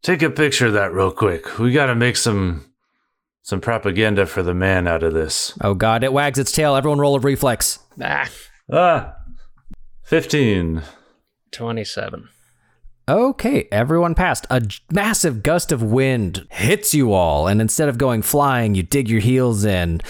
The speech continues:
Speaker 2: and you stay upright.
Speaker 1: Wow, so we just took a hit from the thing?
Speaker 2: The
Speaker 1: <laughs>
Speaker 2: air from
Speaker 1: Oh,
Speaker 2: the
Speaker 1: okay.
Speaker 2: dog's tail.
Speaker 1: Oh, okay.
Speaker 3: Oh, gotta be careful about getting this thing excited.
Speaker 2: That was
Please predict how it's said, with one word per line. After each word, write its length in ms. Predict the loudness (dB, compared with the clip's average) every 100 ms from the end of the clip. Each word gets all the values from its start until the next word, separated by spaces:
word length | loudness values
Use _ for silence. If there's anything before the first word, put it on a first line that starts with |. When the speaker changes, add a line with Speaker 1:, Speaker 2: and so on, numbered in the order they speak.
| -12 -14 -18 _ _ -6
Speaker 2:
and 480 | -2 0 0 -2 -2 0
you 180 | 0 0
stay 640 | -2 0 -2 0 -2 -6 -12 -16 -6
upright. 480 | -2 -2 -4 -8 -10 -12 _ _ _ _ _
Speaker 1:
Wow, 240 | -4 -2 -2
so 200 | -4 -2
we 160 | 0
just 300 | 0 0 -2
took 220 | -4 -4 -2
a 80 | -4
hit 300 | -4 -6 -8 -16
from 260 | -10 -6
the 320 | -4 -6 -8 -12 _ _ _ _ _ _ -20 -20 _ -10
thing? 320 | -6 -4 -2
Speaker 2:
The 240 | -2 -2
Speaker 1:
<laughs> 40 | 0
Speaker 2:
air 540 | 0 2 2 0 -2 -8
from 220 | -4 0
Speaker 1:
Oh, 40 |
Speaker 2:
the 40 | 2
Speaker 1:
okay. 40 | 2
Speaker 2:
dog's 560 | 2 2 0 -2 -4
tail. 560 | 0 0 0 -2 -4 -8 -20 _ _ -4
Speaker 1:
Oh, 140 | -2
okay. 280 | -2 -6 -10 -10 -12 -16 -16 -16 -18 -20 _ -14 -12 -10
Speaker 3:
Oh, 300 | -6 -4 -4 -8 _ _
gotta 160 | -8 -6
be 160 | -6 -8
careful 480 | -2 -2 -2 -6
about 300 | -6 -10 -18 -10
getting 240 | -10 -8
this 220 | -10 -10
thing 200 | -12 -12
excited. 560 | -12 -12 -8 -8 -8 -4
Speaker 2:
That 200 | 0 2
was 260 | 2 0